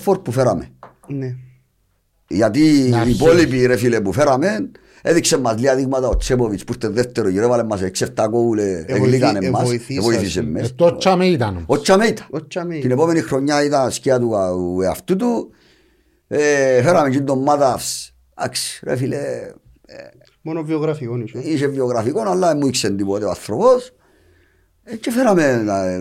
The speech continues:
Speaker 1: ε, φέραμε τον Ματ, τον καιρό που ήμασταν μόνοι μας. Είχαμε τον Γιόρτη και τον Ματ.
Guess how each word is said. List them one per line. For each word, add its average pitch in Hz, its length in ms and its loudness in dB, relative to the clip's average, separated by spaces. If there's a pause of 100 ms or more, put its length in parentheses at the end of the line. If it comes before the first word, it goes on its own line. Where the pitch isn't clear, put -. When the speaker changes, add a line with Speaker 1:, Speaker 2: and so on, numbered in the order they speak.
(120)
Speaker 1:
ε, 113 140 0
φέραμε 185 280 2
τον 156 200 2 (100)
Ματ, 247 280 2 (500)
τον 151 160 0
καιρό 156 260 2
που 180 80 4
ήμασταν 175 400 2
μόνοι 135 240 2
μας. 190 440 -4 (120)
Είχαμε 147 320 2
τον 113 160 0
Γιόρτη 123 360 0
και 123 100 2
τον 104 200 -2
Ματ. 233 300 0